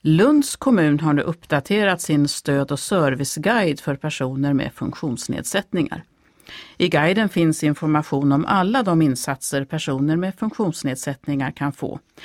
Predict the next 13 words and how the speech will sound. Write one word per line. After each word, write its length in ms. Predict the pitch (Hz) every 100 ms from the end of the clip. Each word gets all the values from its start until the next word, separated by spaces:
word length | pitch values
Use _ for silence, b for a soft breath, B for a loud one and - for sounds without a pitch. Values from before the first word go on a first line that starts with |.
| B
inte 280 | - 139 143
bara 420 | 160 160 143 220
av 60 | 180
kommunen, 680 | - 160 135 202 202 143 - B B
utan 260 | 226 220 226
också 280 | 180 - 160
av 180 | 156 156
Region 320 | 175 190 185
Skåne, 500 | - 208 156 156 170
Försäkringskassan, 1000 | 175 180 170 - 151 - 147 147 - 156 -
Arbetsförmedlingen 1000 | 175 143 127 - 139 139 131 135 135 -
och 200 | - 214
staten. 500 | - - - - -